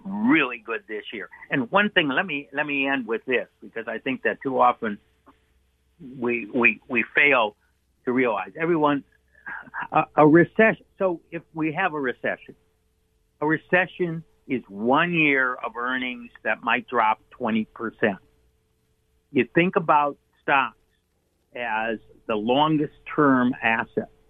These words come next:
present discounted cash flows out to infinity. One year of twenty percent followed by growth afterwards, uh, should not cause a major drop in stock prices.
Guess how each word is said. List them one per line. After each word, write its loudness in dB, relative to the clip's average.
present 0
discounted 0
cash 0
flows 6
out 2
to 2
infinity. 2
One 4
year 2
of -4
twenty 0
percent -4
followed -2
by 0
growth 2
afterwards, 2
uh, 2
should 4
not 4
cause 2
a 0
major 0
drop 2
in -16
stock -10
prices. -10